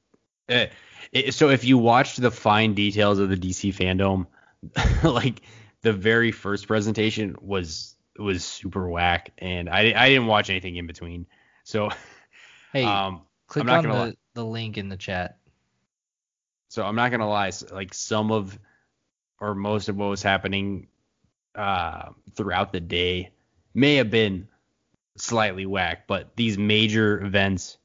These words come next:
Speaker 2: Mm-hmm.
Speaker 1: super clutch, very worth it. Um, that's Colin Farrell. Holy, holy
Speaker 2: Dude,
Speaker 1: fuck.
Speaker 2: isn't it crazy? Like,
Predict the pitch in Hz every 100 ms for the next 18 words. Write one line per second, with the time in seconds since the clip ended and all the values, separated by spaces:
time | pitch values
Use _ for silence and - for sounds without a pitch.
0 | _ _ _ _ _ _ - 104 98 92
1 | - 123 110 110 - 95 82 - _ _
2 | _ _ _ _ _ - 104 113 107 98
3 | 92 - - _ _ _ _ _ _ -
4 | 92 95 87 85 82 87 _ _ _ _
5 | _ _ _ _ _ - 104 104 - 104
6 | 98 92 90 78 - 92 107 104 90 98
7 | _ _ - - 107 110 98 214 254 165
8 | 175 208 254 254 226 - 139 147 196 226
9 | 233 190 156 135 127